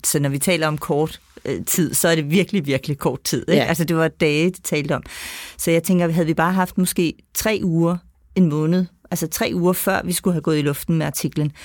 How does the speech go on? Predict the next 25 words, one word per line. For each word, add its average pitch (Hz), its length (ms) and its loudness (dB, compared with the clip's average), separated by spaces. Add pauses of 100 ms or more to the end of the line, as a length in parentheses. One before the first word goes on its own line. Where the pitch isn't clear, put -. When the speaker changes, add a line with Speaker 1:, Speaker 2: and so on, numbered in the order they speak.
(240)
Speaker 1:
så - 140 -2
kunne 190 220 2
vi 208 80 4
jo 185 160 2
godt 156 200 -2
have 156 120 -4
brugt 160 240 0
mere. 160 300 0
Altså, 156 160 -4 (300)
så - 140 0
havde 180 280 4
vi 208 100 6
mulighed 180 400 6
for 165 180 0
ligesom 160 260 0
at 160 60 -2
sige, 160 200 -2
"Jamen, 147 200 2
den 170 160 4
her 190 80 6
artikel, 165 320 -2
der 165 60 2
er 160 40 -2
skrevet, 151 340 -2
skulle 156 240 -4